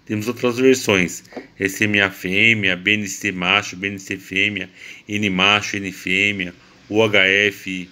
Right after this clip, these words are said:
macho, fêmea, T N C macho e fêmea, tá? Somos uma empresa de engenharia, gerando empregos aqui no Brasil, ó.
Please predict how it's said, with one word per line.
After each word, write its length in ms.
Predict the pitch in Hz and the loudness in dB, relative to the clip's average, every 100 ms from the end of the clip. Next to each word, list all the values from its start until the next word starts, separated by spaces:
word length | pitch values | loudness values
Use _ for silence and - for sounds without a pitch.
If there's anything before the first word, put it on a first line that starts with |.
| _ | _
macho, 540 | 95 92 101 101 - 90 | -10 -4 -4 -4 -8 -14
fêmea, 520 | - 95 95 95 92 - - - - | -6 -2 0 -2 -6 -12 -20 -20 -4
T 80 | - | 2
N 260 | 117 113 107 | 4 2 -2
C 260 | - 107 | -4 -4
macho 420 | 98 95 101 - | 0 2 0 -2
e 40 | 92 | -8
fêmea, 460 | - 98 101 98 | -4 -4 -2 -6
tá? 300 | 92 101 113 - - _ - - - _ | -2 -2 -2 -8 -20 _ -20 -20 -20 _
Somos 340 | - 98 98 | -14 -12 -6
uma 100 | 110 | -4
empresa 380 | 110 110 110 104 | -4 -2 0 0
de 440 | 98 98 120 147 | 0 0 2 2
engenharia, 600 | 139 131 131 117 85 76 - _ | 0 0 0 0 -2 -6 -12 _
gerando 240 | 98 90 95 | -12 -8 -8
empregos 420 | 92 104 101 98 | -4 -2 -2 -2
aqui 180 | 95 123 | -6 -6
no 100 | 131 | -2
Brasil, 420 | 127 123 90 82 | 2 2 0 -4
ó. 120 | 80 | -4